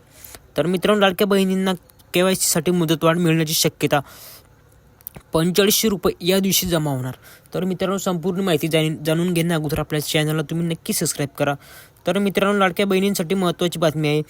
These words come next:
लाडकी बहीण योजनेत केवायसी मुदत वाढण्याची शक्यता.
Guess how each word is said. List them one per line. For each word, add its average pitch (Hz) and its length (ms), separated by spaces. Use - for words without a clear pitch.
लाडकी 160 280
बहीण 208 160
योजनेत 180 360
केवायसी 185 380
मुदत 214 280
वाढण्याची 185 440
शक्यता. 147 300